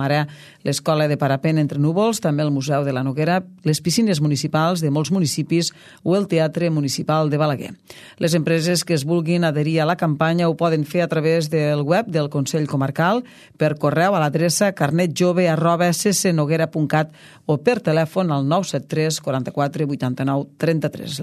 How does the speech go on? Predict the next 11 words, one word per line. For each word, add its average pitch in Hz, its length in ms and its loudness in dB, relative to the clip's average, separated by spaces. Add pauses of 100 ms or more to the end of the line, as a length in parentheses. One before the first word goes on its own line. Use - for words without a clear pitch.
Les 117 160 -2
empreses 139 400 -2
i 165 60 -2
comerços 135 440 -2
que - 80 -6
es 123 80 -2
vulguin 135 300 -2
adherir 139 320 -2 (480)
al 147 220 0
Carnet 151 360 0
Jove. - 300 -10